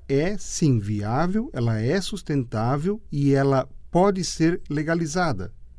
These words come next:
E então, nós chegamos, depois de cinco anos de trabalho, ah, com um grau de certeza muito grande de dizer: carvão vegetal é uma atividade da agricultura familiar, sim.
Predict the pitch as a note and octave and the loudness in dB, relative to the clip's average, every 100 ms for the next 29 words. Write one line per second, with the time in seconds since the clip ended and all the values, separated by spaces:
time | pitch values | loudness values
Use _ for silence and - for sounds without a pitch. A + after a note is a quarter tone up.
0 | - - - - - - B2 C3 C3+ - | -20 -20 -20 -20 -20 -8 0 0 0 2
1 | C3+ F#2+ - - - - A#2 - C3 A2 | 0 0 -6 -16 -14 -4 -2 -2 -4 2
2 | F3+ A3 D3 A2+ A#2+ B2 A#2 A2 - - | 4 4 4 2 -2 0 0 0 -4 -2
3 | - - C#3 C#3 A#2 G#2 G#2+ G#2 A#2+ F#3 | -2 2 2 4 2 -2 -6 -4 0 0
4 | G3 G#2+ F2+ - - - - - - - | 0 -2 -6 -12 -16 -16 -14 -14 -14 -16
5 | - - - C#3 B2+ B2+ B2 A#2+ - - | -18 -18 -8 0 2 2 0 -2 -8 -2
6 | C#3+ D3 C3+ A#2+ C3+ F3+ D#3+ - D3+ D3 | 2 4 4 4 6 6 4 0 0 2
7 | C3 A#2 B2 D3 A3 C4+ E3 E3 G3 F#3 | 2 2 2 2 2 0 0 2 2 -2
8 | F3 F#3 E3 D#3+ A#2 - - - - - | -6 -6 0 2 2 0 -14 -18 -18 -20
9 | - - A#2 G2+ A#2 F3 A#3 G#3+ F3 D#3+ | -16 -6 -4 0 4 4 4 2 0 -2
10 | C#3 D#3+ D#3+ F3 - - F3 F#3+ F3+ - | -2 2 4 2 -4 -2 2 4 2 -2
11 | B2+ B2 G#2 C#3 D#3 C3 A#2+ A#2 A#2 A2+ | -4 -4 0 2 2 0 -2 -2 -2 -2
12 | D#3+ D#3 C3+ A#2+ A2 A#2 C3+ C#3+ - - | -2 0 0 2 2 2 -2 -4 -14 -10
13 | - D3+ A#2 | -2 2 2